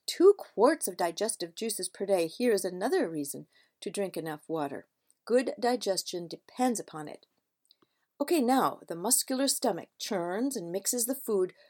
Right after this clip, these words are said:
with the acid and other stomach juices to make a liquid mixture called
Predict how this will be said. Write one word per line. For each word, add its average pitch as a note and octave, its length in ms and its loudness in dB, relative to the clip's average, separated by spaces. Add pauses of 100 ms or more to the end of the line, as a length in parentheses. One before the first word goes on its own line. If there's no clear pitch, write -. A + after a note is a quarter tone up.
(180)
with G#3+ 260 -2
the C4 160 -6
acid F3 440 -6 (200)
and F3+ 140 -8
other D#3+ 180 -6
stomach C#3 400 -4
juices - 460 -6 (220)
to - 80 -2
make C#4+ 240 2
a A#3+ 40 4
liquid A3+ 520 0
mixture G#3 400 -6
called E3 360 -4